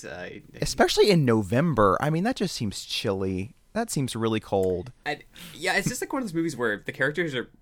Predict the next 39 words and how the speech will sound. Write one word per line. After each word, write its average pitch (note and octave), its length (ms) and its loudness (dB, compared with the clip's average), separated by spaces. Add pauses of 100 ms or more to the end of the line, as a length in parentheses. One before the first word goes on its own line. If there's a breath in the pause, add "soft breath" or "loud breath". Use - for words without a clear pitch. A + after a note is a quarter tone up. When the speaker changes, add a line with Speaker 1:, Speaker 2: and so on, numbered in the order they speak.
(160)
Speaker 1:
even G#3 180 -4
when G#3 100 -2
they're C3+ 80 -2
talking A2 380 -4
to G2 140 -10
each F#2+ 100 -10
other, G2 220 -4
it's G2+ 100 -8
like A2+ 160 -8 (360)
they're A2 140 0
not G#2 300 -2
listening D3+ 500 -8
to E3+ 140 -4
each E3+ 140 -6
other. F3+ 260 -2
Like, C3+ 340 -4
they're D#3 100 2
just D3+ 380 -4
sort F#3+ 160 -2
of D#3+ 120 -6
saying D#3 280 2
words A#2 360 0
to G#2 100 -8
each G2 140 -4
other. F2 380 -4
And, G#2+ 440 -6 (220)
uh, G#2 140 -4
Speaker 2:
Well, C#3+ 320 2
Speaker 1:
<laughs> D#3 80 -4
Speaker 2:
that's - 640 -2
the D3+ 160 -2
problem, E3+ 540 0
Kevin. C3 640 -6
Speaker 1:
Yeah. C3+ 140 -18
Speaker 2:
If B2+ 240 2
they C3+ 140 2
could C3+ 160 -2
just C#3 240 -2
communicate C3+ 1200 -2